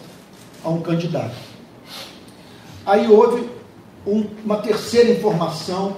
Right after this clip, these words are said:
que eu tenho recebido sistematicamente desde dois mil e dezoito nas minhas redes sociais.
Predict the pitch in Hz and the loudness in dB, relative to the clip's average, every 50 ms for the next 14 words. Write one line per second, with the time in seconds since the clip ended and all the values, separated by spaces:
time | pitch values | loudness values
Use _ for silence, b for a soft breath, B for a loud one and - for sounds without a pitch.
0 | - - - 190 185 202 196 - - 190 175 180 160 175 175 - - 175 160 160 | -10 -6 -2 0 0 0 0 -2 -4 -4 -4 -2 -2 -2 -2 -2 -4 -6 -6 -6
1 | - 170 190 190 - 175 165 - - - 233 220 - - 202 185 175 180 175 170 | -6 -6 -6 -4 -6 -6 -8 -10 -10 -10 -8 -8 -6 -6 -6 -4 -4 -4 -6 -6
2 | - - 156 151 156 160 165 - - - - - 165 208 220 220 214 190 185 185 | -8 -8 -8 -6 -4 -4 -6 -6 -8 -10 -2 2 4 6 6 6 2 0 -2 -4
3 | 170 160 170 185 185 180 165 - 151 143 156 170 165 160 160 156 156 147 135 151 | -4 -4 -6 -6 -6 -6 -6 -6 -6 -4 -4 -2 -2 -4 -6 -8 -8 -8 -6 -6
4 | 160 151 156 156 151 - - 156 - - 165 156 123 117 117 | -6 -6 -6 -6 -8 -8 -10 -10 -10 -10 -8 -8 -8 -8 -10